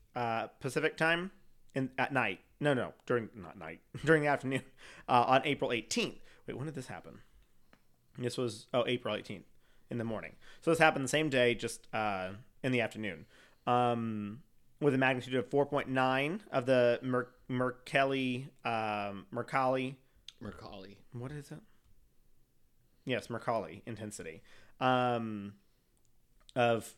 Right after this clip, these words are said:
Speaker 1: four point nine. Uh, the largest aftershock happened at one ten, uh, Pacific Central,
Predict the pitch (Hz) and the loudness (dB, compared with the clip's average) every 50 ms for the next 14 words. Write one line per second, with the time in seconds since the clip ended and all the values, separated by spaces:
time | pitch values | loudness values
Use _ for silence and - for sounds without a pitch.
0 | _ - - 143 135 117 127 120 113 104 95 95 110 113 - - - - - _ | _ -6 -2 -2 0 0 0 -2 -2 -4 -4 -4 -6 -10 -14 -20 -20 -20 -4 _
1 | 120 120 117 117 123 131 127 131 143 151 175 185 165 170 156 151 143 139 - 151 | 4 6 6 6 4 2 4 6 6 6 6 6 6 6 4 4 4 2 2 2
2 | 135 - - 135 131 - 139 135 - 127 123 117 - 135 120 117 131 131 127 120 | 2 4 2 0 2 2 -2 -4 0 0 -2 -2 -4 -6 -2 0 2 2 2 0
3 | 117 - - - 226 240 233 208 170 156 151 156 160 - _ _ _ _ 123 120 | -2 -4 -2 0 0 2 4 4 4 2 2 0 -4 -6 _ _ _ _ 2 4
4 | 117 113 113 113 107 - 127 120 - 135 123 131 - - _ _ _ _ _ _ | 4 4 2 0 -2 -4 -6 -4 -2 -2 -2 -2 -4 -8 _ _ _ _ _ _
5 | _ - - 135 127 - - 131 123 120 117 113 110 110 | _ -6 -4 -4 -4 -4 -2 0 0 2 2 0 -2 -6